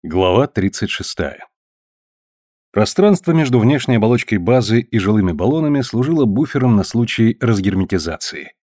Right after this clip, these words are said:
Многие годы Гонли Фонг использовала его для своих подпольных ферм.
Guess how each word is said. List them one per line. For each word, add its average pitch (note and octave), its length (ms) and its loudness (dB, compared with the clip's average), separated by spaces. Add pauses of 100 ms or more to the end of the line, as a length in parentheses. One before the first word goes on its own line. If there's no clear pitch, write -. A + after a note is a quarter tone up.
(480)
Многие E3+ 360 2
годы D3+ 300 2
Гонли B2+ 280 2
Фонг B2 360 -2
использовала A2+ 520 -2
его G#2 240 2
для F#2+ 160 0
своих G#2 320 -2
подпольных F2 500 -6
ферм. - 380 -12